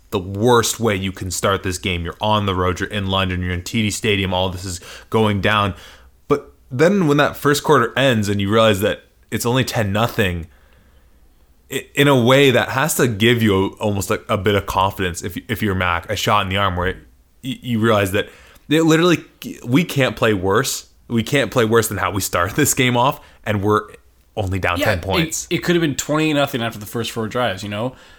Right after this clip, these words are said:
Speaker 2: Uh, a quick, sorry, a, a fumble on the first play of the game.
Speaker 1: Yeah.
Speaker 2: Quick three and out, fumble on, like, the third play of the game, and then interception down near the other end zone. It could have easily been twenty-eight nothing. So, yeah, that's, I think the biggest thing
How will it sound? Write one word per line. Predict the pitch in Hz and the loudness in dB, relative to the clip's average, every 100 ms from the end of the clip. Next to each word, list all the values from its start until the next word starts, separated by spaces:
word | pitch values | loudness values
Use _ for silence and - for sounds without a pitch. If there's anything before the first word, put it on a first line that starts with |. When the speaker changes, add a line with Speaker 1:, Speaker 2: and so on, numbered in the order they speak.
| - | -8
Speaker 2:
Uh, | 117 113 123 | -4 -4 -4
a | 120 | -8
quick, | - 135 131 - - - | -4 -4 -4 -8 -18 -6
sorry, | 131 104 | -4 -2
a, | 101 - | -4 -10
a | - | -2
fumble | 151 151 147 147 | 2 4 4 4
on | 127 | 2
the | 113 | 0
first | - 147 - | -2 -2 0
play | 143 120 | 0 0
of | |
the | 107 | 0
game. | 101 104 110 | -4 -2 0
Speaker 1:
Yeah. | 110 92 80 - | 2 2 0 -2
Speaker 2:
Quick | 156 151 | -2 -2
three | 135 127 | -2 -2
and | 107 | 0
out, | 113 - | -2 -2
fumble | 127 123 120 | -2 2 2
on, | 117 | 0
like, | 117 110 | -2 -4
the | 110 | -8
third | - 131 131 117 | -4 -2 0 -2
play | 120 120 | 0 0
of | 113 | 0
the | 110 | 0
game, | 117 120 | -2 -2
and | 113 | -2
then | 107 110 | -4 -4
interception | 123 - 123 117 104 101 | -6 -4 -4 -4 -6 -4
down | 110 113 | -2 -2
near | 110 110 | -2 -4
the | 107 | -4
other | 104 101 | -4 -4
end | 123 131 | -2 -2
zone. | 110 104 104 - - - - | -2 -4 -10 -18 -20 -20 -14
It | 117 | -8
could | 120 131 | -2 0
have | 123 | 2
easily | 165 143 | 2 2
been | 113 110 | 0 -2
twenty-eight | 123 113 107 | -2 -2 -2
nothing. | 123 127 110 | -2 -2 -4
So, | 120 | -2
yeah, | 131 143 | 0 2
that's, | 107 - - - _ - _ _ _ _ _ | 0 -6 -10 -18 _ -20 _ _ _ _ _
I | - | 0
think | 165 147 | 2 2
the | 131 | 0
biggest | 101 127 127 - | 0 0 0 -2
thing | 113 123 117 110 | 0 0 0 -4